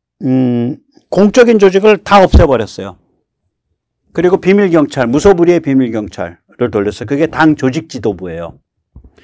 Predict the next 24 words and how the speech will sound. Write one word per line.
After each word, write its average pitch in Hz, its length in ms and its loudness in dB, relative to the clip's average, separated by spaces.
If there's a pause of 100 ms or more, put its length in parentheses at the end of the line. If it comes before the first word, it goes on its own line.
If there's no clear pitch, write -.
(160)
그 180 120 0
대신에 208 340 2
당 190 220 -2
조직 151 260 -2
지도부에 151 580 -2
딱 175 200 -2
들어가면 131 720 -2 (640)
그, 131 400 2 (540)
그 110 120 -8
공적인 196 460 2
지위를 151 320 2
안 92 180 -2
줘요. 87 420 -10 (680)
그러니까 202 420 0
별 190 240 4
네 151 160 6
개짜리도 175 760 0
당 180 180 0
조직 165 300 -2
지도부에 160 440 -2
딱 165 180 0
문턱 135 340 -4
밟고 135 280 -6
들어오면 113 640 -4